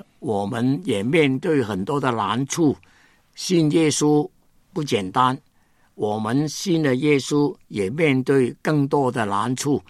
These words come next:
那但是给控告的呢是，哎呀，搞乱天下，这个是世界人的思想，跟圣经的准则。圣经说我们要信耶稣，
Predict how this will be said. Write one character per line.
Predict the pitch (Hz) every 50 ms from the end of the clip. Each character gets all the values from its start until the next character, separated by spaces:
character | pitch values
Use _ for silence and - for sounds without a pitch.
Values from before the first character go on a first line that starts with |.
| - - - - _ _ -
那 | 113 110 - - _ _ _ _ _ _ _ _ _
但 | - - 190 175
是 | 147 - 214 180 170 151 135 -
给 | - 131 117 113 117 123
控 | - - 233 233 185 170 156
告 | - 226 226 - 156 147 131
的 | 131 131 131
呢 | 135 147 151 147 139
是， | 127 - - 160 156 139 123 113 123 - _ - _ _ _ _ _ -
哎 | - 180
呀， | 185 170 165 160 165 170 165 147 131 113 - _ _
搞 | 123 113 113 104 107 113 113
乱 | 113 113 123 156 190 196 185 170 143 127 117 -
天 | - - 190 165 143 135
下， | 127 - 170 160 139 117 - - - _ _ _ _ - -
这 | - 240 165
个 | 151 180
是 | 147 - 190 180 165 147
世 | 135 - - - - 208 208 190 180
界 | 180 - 208 180 175 165 147
人 | 127 117 107 117 139 151 143
的 | 151 123 113 107 104 - _ _ _ _
思 | - - - 190 175 170 165
想， | 147 - 127 107 - - - _ _ _ _ _ _ _ _ _
跟 | - 247 214 190 208 240 202
圣 | - - - 190 190 180 175
经 | - 196 190 185 180 160
的 | 160 139 127
准 | - - 131 113 104 90 90 87
则。 | - - 165 - - _ _ _ _ _ _ _ _ _
圣 | - - 220 226
经 | 180 208 202
说 | 180 - 233 226 214 -
我 | - 127 120 120
们 | 117 127 156 196
要 | 208 180 170
信 | 143 - 202 190 185
耶 | 196 175 170 151
稣， | - 170 175 175